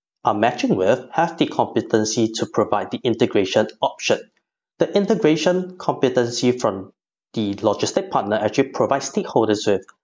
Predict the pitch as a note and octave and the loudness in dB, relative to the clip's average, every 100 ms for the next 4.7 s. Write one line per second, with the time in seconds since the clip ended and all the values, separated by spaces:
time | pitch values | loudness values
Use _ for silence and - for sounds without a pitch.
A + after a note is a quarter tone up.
0 | _ - C#3+ C3+ C3+ D3 B2+ C#3 A2+ B2 | _ -2 0 -2 -4 -4 0 0 0 0
1 | - - _ _ _ _ _ - D#3 C3+ | -6 -12 _ _ _ _ _ 2 2 4
2 | D#3 D#3 - - G#2+ G2 - A#2+ D3 E3+ | 2 0 -2 0 0 0 -8 0 2 2
3 | - - - _ _ _ - B2+ A2+ B2 | -4 -16 -20 _ _ _ 0 0 2 2
4 | A#2 - G2+ - G2+ C3+ | 2 0 -4 -2 -2 -2